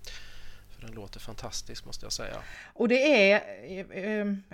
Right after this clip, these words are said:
Speaker 2: ett, ett jättespännande författarskap. Alltså, det här är en f-, otroligt komplicerad, eh, person som kämpar, alltså, med, med missbruk och med, med,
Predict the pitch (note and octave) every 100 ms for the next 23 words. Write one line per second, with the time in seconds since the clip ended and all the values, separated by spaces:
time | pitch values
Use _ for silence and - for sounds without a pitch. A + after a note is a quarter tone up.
0 | A3+ A3 - - G#3+ A3 B3 C4+ - E3+
1 | F3 E3+ E3+ F3+ G#3 G3+ G3 E3+ D3+ -
2 | G#3 - - F3+ G3 G3 G#3 G#3 G3+ F#3+
3 | - - - - B3+ C#4 B3+ A3 G3 -
4 | G3+ F#3+ F#3 G3+ E3+ D#3 D#3 F3 G#2+ G#2
5 | - F3 F#3 D3+ C#3+ - F3+ F3 - A#3+
6 | G#3 F3 - F#3+ G#3 G3 F3 E3 F3+ F3+
7 | E3+ D#3+ D#3 - - - - - F#3+ G3
8 | A3+ - - A#3+ B3 B3 - G3 F#3+ F#3
9 | - F#3 F3 E3+ E3